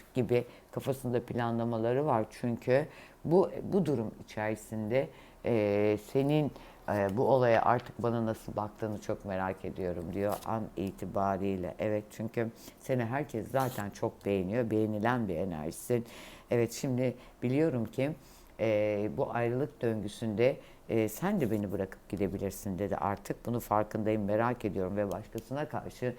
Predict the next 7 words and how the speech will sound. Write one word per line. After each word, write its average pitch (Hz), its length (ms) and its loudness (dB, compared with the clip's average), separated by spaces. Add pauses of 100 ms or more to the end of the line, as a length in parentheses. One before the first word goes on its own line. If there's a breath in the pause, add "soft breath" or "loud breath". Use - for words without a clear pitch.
(320 loud breath)
duygusal 117 560 0
olarak 104 520 -2
bir 131 200 0
adım 120 300 -2 (380 loud breath)
atar 135 400 4
mısın?" 104 720 -2
diyor. 98 320 0